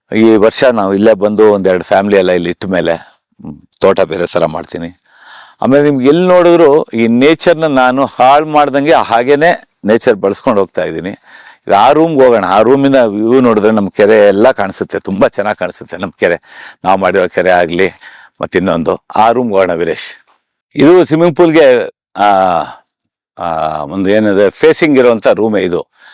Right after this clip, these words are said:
ನೋಡಿ, ಇದು, ಈ ಬಾಲ್ಕನಿಯಲ್ಲಿ ಕೂತ್ಕೊಂಡ್ರೆ ನಿಮ್ಗೆ, ಆ, ಅಲ್ಲಿ ಸರ್ಕಾರಿ ಕೆರೆ ಇದೆ, ಹದಿನೈದು ಎಕರೆ ಕೆರೆ ಇದೆ. ಆ ಕುರಿಗಳೆಲ್ಲ ಮೇಯ್ತಾ ಇದೆಯಲ್ಲ, ಈಗ ಸ್ವಲ್ಪ ನೀರು ಕಡಿಮೆ ಆಗಿದೆ.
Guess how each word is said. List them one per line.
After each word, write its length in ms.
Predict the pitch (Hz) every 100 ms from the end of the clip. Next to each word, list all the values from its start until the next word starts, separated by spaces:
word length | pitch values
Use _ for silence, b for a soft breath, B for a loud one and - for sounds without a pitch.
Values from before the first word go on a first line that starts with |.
| b b -
ನೋಡಿ, 240 | 117 131
ಇದು, 160 | 147 151
ಈ 180 | 143 160
ಬಾಲ್ಕನಿಯಲ್ಲಿ 560 | 143 151 160 151 139
ಕೂತ್ಕೊಂಡ್ರೆ 400 | 127 117 135 135
ನಿಮ್ಗೆ, 460 | 123 117 113 110 117 b b b -
ಆ, 280 | 113 110 104 B B _ _ _ _ _ _
ಅಲ್ಲಿ 480 | - 117 117 110 107
ಸರ್ಕಾರಿ 460 | - 117 135 131 127
ಕೆರೆ 320 | 123 113 127
ಇದೆ, 220 | 104 98
ಹದಿನೈದು 420 | 95 95 92 107
ಎಕರೆ 220 | 101 104 98
ಕೆರೆ 320 | 98 98 104
ಇದೆ. 140 | 92
ಆ 160 | 95 87
ಕುರಿಗಳೆಲ್ಲ 460 | - 123 135 127
ಮೇಯ್ತಾ 320 | 107 107 120 107
ಇದೆಯಲ್ಲ, 240 | 92 98
ಈಗ 160 | 104 82
ಸ್ವಲ್ಪ 180 | 95 92
ನೀರು 220 | 107 127
ಕಡಿಮೆ 320 | - 101 107
ಆಗಿದೆ. 680 | 117 82 80 92 - b